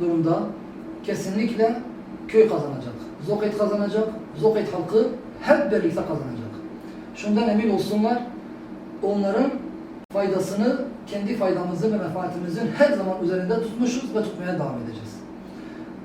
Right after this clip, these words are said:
O kapı sürekli onlara açık olacak. Belediye onların her türlü hizmetine seferber edilecek. Biz onların kapısına gideceğiz. Bırakmayacağız onlar bizim kapımıza gelip bir şey istesinler. Çünkü biz onların hizmetkarıyız.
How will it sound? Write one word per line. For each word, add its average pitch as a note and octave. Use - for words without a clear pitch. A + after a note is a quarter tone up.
O A#3+
kapı A3+
sürekli A#3
onlara F#3+
açık D#3
olacak. B2+
Belediye B3+
onların G#3
her C4
türlü F#3
hizmetine E3+
seferber D#3
edilecek. B2
Biz D#4
onların G#3
kapısına D#3+
gideceğiz. -
Bırakmayacağız A#3+
onlar F#3+
bizim F3
kapımıza F3
gelip E3+
bir E3
şey D#3
istesinler. B2
Çünkü A3+
biz -
onların G3+
hizmetkarıyız. F#3